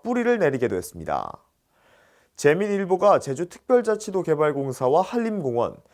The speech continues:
제주창업체험교육지원센터와 함께하는 청청패밀리 반려나무 심기 행사가 팔 일 한림공원에서 진행됩니다.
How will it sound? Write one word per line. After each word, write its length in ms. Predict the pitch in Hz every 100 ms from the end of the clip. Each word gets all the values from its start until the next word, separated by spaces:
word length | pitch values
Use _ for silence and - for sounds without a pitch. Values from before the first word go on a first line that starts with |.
| _ _ -
제주창업체험교육지원센터와 2000 | - 143 185 208 - 240 233 233 226 196 185 151 147 143 147 139 131 135 120 127 120
함께하는 720 | 117 101 110 98 127 123 82 - _ _
청청패밀리 840 | - 226 214 226 214 190 180 208
반려나무 540 | 214 127 147 196 190 180
심기 380 | 156 139 139 135
행사가 560 | 117 104 98 117 90 - - - _ _
팔 180 | - 196
일 100 | 226
한림공원에서 920 | - 254 247 233 180 135 101 87 131
진행됩니다. 800 | 143 139 120 90 80 - - -